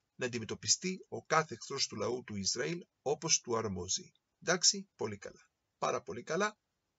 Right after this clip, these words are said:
Ξέρουμε πώς εμείς να λύνουμε τις, α, πώς το λένε, τα θέματα. Ξέρουμε. Τώρα, αν αυτοί νόμιζαν ότι επειδή τότε το Deep State τους υποστήριξε στην Ελλάδα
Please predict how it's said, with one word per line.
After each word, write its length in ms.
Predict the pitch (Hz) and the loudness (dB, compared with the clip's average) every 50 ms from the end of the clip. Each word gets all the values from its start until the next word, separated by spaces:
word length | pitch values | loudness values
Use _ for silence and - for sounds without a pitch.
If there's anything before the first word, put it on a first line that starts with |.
| _ _ _ _ _ _ _ | _ _ _ _ _ _ _
Ξέρουμε 420 | - - - 196 190 190 170 156 | 6 6 8 8 8 6 4 2
πώς 200 | 143 139 147 135 | 2 2 0 2
εμείς 380 | 131 123 131 135 123 - - - - | 0 -2 -2 0 0 0 0 0 0
να 100 | 120 113 | 0 0
λύνουμε 440 | 120 123 127 123 120 120 113 - _ _ _ _ _ _ _ _ _ _ _ _ _ - | 2 0 0 -2 -2 -4 -4 -6 _ _ _ _ _ _ _ _ _ _ _ _ _ -8
τις, 280 | - 107 104 - - | -2 4 4 6 6
α, 420 | 110 98 98 98 95 98 95 92 90 | 4 2 -2 -2 -4 -4 -6 -8 -8
πώς 140 | 92 101 - | -10 -10 -10
το 100 | - 101 | -10 -10
λένε, 340 | 98 98 98 95 95 90 _ _ | -10 -10 -12 -12 -12 -14 _ _
τα 120 | - 127 117 | -2 -2 -2
θέματα. 540 | - - 120 98 82 67 - - - _ _ _ _ _ _ _ _ _ _ _ - | 0 0 -2 -2 -2 -6 -10 -14 -20 _ _ _ _ _ _ _ _ _ _ _ 2
Ξέρουμε. 500 | - - 214 202 160 147 120 - - _ _ _ _ _ _ _ _ - - - - _ _ _ | 8 10 10 10 10 6 0 -6 -14 _ _ _ _ _ _ _ _ -20 -20 -20 -20 _ _ _
Τώρα, 360 | - 190 202 180 143 95 - - _ _ _ _ _ _ - | 10 10 12 12 10 8 4 -4 _ _ _ _ _ _ 0
αν 180 | - 143 165 165 | 4 6 8 8
αυτοί 260 | 156 - - 175 160 | 8 6 4 0 2
νόμιζαν 540 | 156 165 175 175 165 139 - 135 123 113 - | 4 4 4 4 6 6 4 4 4 0 -4
ότι 380 | - 120 113 - - 120 117 110 | -4 -4 -4 -4 -4 -4 -4 -4
επειδή 340 | 104 - 123 120 135 160 156 | -4 -4 -6 -4 -4 -4 2
τότε 240 | 175 175 170 165 147 | 2 2 2 2 0
το 160 | - 123 117 | 0 -2 -2
Deep 100 | 143 156 143 - - | -2 0 2 2 2
State 220 | - 170 156 139 - - | 4 2 -2 -2 -4 -8
τους 160 | - 117 - - | -2 0 0 0
υποστήριξε 600 | - - 117 - - - 175 165 160 - 131 117 | 0 0 0 0 2 2 0 -2 0 0 2 2
στην 180 | - - 117 | 2 0 0
Ελλάδα 460 | 110 110 131 151 165 - 113 90 - | -2 2 4 4 4 2 0 -6 -8